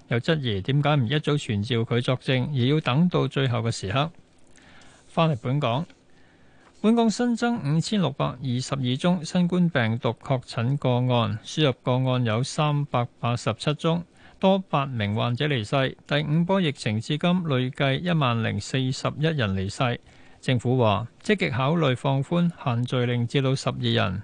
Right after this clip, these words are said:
但係暫時未公布生效嘅日期。當局宣布，下個星期四起放寬兩項措施，餐飲處所、酒吧、夜總會等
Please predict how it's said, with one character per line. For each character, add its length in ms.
但 140
係 80
暫 260
時 200
未 180
公 340
布 200
生 260
效 140
嘅 100
日 120
期。 360
當 200
局 120
宣 320
布， 320
下 80
個 80
星 180
期 120
四 240
起 340
放 260
寬 200
兩 200
項 160
措 240
施， 320
餐 260
飲 160
處 240
所、 340
酒 240
吧、 280
夜 160
總 240
會 140
等 320